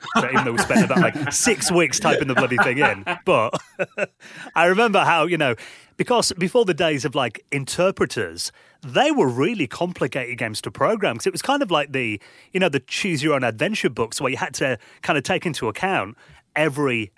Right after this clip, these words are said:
eventual turn that the player would take and have all these different strands going on at once. And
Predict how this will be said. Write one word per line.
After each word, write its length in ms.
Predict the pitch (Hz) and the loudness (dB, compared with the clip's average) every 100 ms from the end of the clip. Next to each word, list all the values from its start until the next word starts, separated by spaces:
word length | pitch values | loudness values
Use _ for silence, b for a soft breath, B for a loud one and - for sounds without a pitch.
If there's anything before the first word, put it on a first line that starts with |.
| - | -4
eventual 400 | 135 139 - 123 | -2 -2 -4 -6
turn 300 | - 196 156 | -2 -2 -2
that 100 | 127 | -6
the 60 | |
player 240 | 117 139 110 | -4 -4 -4
would 100 | 110 | -6
take 240 | 127 - | -6 -4
and 100 | 120 | -4
have 100 | 123 | -2
all 100 | 135 | -2
these 180 | 123 110 | -4 -6
different 300 | - - 120 | -8 -8 -8
strands 380 | - - 160 151 | -6 -4 -4 -4
going 240 | 135 113 | -4 -4
on 140 | 113 110 | -4 -6
at 100 | - | -2
once. 400 | 139 123 101 135 | 0 0 -2 -6
And 180 | 104 | -6